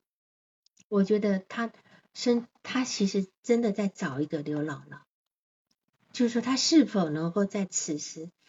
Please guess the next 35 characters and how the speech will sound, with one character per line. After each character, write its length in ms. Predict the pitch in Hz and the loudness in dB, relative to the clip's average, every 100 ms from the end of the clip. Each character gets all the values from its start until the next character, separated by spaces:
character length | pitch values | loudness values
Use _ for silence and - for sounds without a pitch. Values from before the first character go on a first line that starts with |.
| _ | _
能 160 | - 196 | 2 4
够， 160 | 220 220 | 4 4
能 140 | 190 | 4
够 100 | 220 | 2
找 180 | 214 160 | 0 -4
到 200 | 202 175 | -2 -2
一 40 | |
个 140 | 180 175 | -2 -6
贵 340 | - 240 196 | 2 4 6
人 280 | 170 156 156 | 4 -2 -4
如 160 | 165 | -2
刘 160 | 170 170 | 0 0
姥 280 | 190 185 151 | 0 -2 -4
姥 200 | 160 151 | -8 -4
一 160 | 170 | 0
样 260 | 185 226 190 | 0 2 0
的 160 | 156 135 _ _ _ | -4 -8 _ _ _
把 140 | - | -10
她 160 | 147 214 | -6 -4
救 180 | - 226 | 0 0
出 180 | - | 0
火 280 | 214 208 147 | -4 -4 -8
坑 280 | - 202 208 | -4 -2 -2
呢？ 160 | 208 202 - _ | -2 -6 -12 _
好， 200 | - 180 - _ _ | -8 -8 -8 _ _
这 100 | - | -4
个 120 | 208 | -2
地 120 | 202 | 0
方 220 | 196 196 190 | 0 2 2
是 180 | 202 | 2
我 200 | 202 175 | 0 0
们 240 | 156 156 175 | -6 -4 -4
可 160 | 185 | -4
能 180 | 156 156 | -4 -4
要， 240 | 170 180 | -2 -2